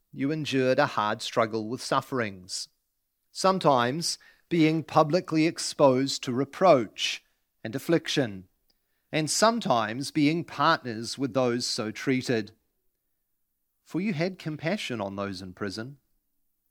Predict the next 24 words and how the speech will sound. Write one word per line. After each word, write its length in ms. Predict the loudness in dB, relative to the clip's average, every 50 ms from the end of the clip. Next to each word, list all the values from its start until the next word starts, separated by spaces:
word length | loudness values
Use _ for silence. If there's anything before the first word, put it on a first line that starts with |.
| _ _ _ _ _ -4
and 120 | -4 -2 0
you 100 | -2 -2
joyfully 580 | 0 4 4 6 6 4 2 0 0 2 2
accepted 640 | 2 0 -2 -2 0 0 0 0 -2 -4 -6 -4 -4
the 60 | -6
plundering 600 | -8 -4 0 0 2 2 2 0 -2 -2 -2 -4 -6
of 80 | -4 -4
your 100 | -4 -4
property, 560 | 0 2 2 2 2 0 0 0 0 -2 -4 -8 -16 -20 _
since 340 | -8 -6 -4 -4 -4 -6 -6
you 140 | -4 -2 -2
knew 420 | -2 0 4 4 6 6 6 4
that 180 | 0 -4 -4 -4
you 180 | -6 -4 -4
yourselves 1040 | -2 0 0 0 0 -2 -2 -2 0 2 2 2 2 0 -2 -6 -8 -10 -10 -12 -12 _ _ _ _ _ _ _
had 180 | -2 -2 0
a 60 | 0 0
better 260 | 0 0 0 0 -2
possession 760 | -2 -2 -4 0 0 0 0 0 -2 -4 -8 -8 -12 -18 -20 _ _ _ _ _ _ -6
and 200 | -4 -4 -2 -2 -2
an 80 | -2
abiding 500 | 0 2 2 2 2 2 0 -2 -6 -8
one. 380 | -10 -10 -10 -12 -14 -16 -20 -20 _ _ _ _ _ _ _ _ _ _ _ _ _ _ _ _ _ _ _ _ _ _ _ -20 _ _ _ _ _ _ _ _ _ _ _ _ _ _ _ _ _ _ _ _ _ _
Therefore, 600 | 2 4 4 4 4 4 6 6 6 6 6 4